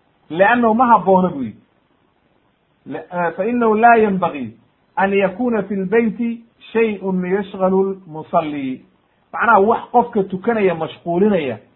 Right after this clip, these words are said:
looma baana inay qiblada ka xigaane dabool buu yidhi, oo waxa weeye arrinta halkaa ku dabool, waxa weeye mara iyo dusha ka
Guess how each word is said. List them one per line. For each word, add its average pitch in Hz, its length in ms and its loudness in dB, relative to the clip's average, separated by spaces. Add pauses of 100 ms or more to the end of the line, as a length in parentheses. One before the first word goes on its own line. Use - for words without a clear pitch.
(340)
looma 175 360 4
baana 180 420 4
inay 196 220 -2
qiblada 185 380 -2
ka 226 140 -4
xigaane 190 460 0 (560)
dabool 185 380 6
buu 160 180 -6
yidhi, 165 280 -6 (360)
oo 165 120 0
waxa 185 220 4
weeye 160 220 -2
arrinta 175 580 -2 (360)
halkaa 175 380 2 (100)
ku 190 200 -4 (420)
dabool, 170 260 4
waxa 170 180 4
weeye 151 240 2
mara 165 280 0
iyo 151 100 -8
dusha 170 240 -10
ka 180 100 -2